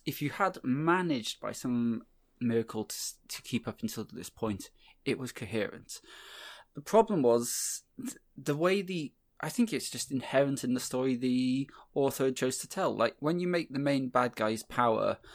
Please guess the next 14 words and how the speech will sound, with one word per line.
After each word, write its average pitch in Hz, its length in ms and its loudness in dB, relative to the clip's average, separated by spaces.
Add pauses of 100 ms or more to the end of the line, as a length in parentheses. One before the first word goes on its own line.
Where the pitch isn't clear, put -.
(280)
be 123 100 -6
so, - 180 0 (680)
be 143 120 2
like, 120 220 2
"Okay, 143 220 4
his 151 220 0
power's 123 300 2
really 131 200 2
cool. 107 340 0
He 98 120 -12
gets - 220 -4
more 156 220 6
powerful 123 480 2
the, 110 220 -4